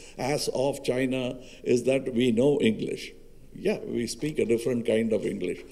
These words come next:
தமிழையே திருநெல்வேலியில ஒரு மாதிரி பேசுறோம், தஞ்சாவூர்ல ஒரு மாதிரி பேசுறோம், மெட்ராஸ்ல ஒரு மாதிரி பேசுறோம். அதனால ம-, இந்த Indian இங்கிலீஷ்ங்கிறது கேலிக்குரியதல்ல, நாம் கையில் எடுத்த English அது.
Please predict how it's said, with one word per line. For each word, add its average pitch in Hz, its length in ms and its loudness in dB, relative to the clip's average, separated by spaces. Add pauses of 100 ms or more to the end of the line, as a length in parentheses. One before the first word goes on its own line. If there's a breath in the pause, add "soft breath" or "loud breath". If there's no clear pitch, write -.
(380 loud breath)
தமிழையே 196 600 8
திருநெல்வேலியில 175 640 4
ஒரு 151 140 8
மாதிரி 160 200 -2
பேசுறோம், 147 720 2
தஞ்சாவூர்ல 147 520 2
ஒரு 123 120 0
மாதிரி 131 340 0
பேசுறோம், 165 560 -4 (400 loud breath)
மெட்ராஸ்ல 139 500 6
ஒரு 123 140 6
மாதிரி 117 400 4
பேசுறோம். 123 300 2
அதனால 135 480 0 (360 loud breath)
ம-, 135 360 4
இந்த 139 400 2
Indian 180 580 4
இங்கிலீஷ்ங்கிறது 170 720 2 (100)
கேலிக்குரியதல்ல, 113 1000 6 (500)
நாம் 123 480 0
கையில் 143 360 4
எடுத்த 135 420 4 (100)
English 107 460 0
அது. - 280 -4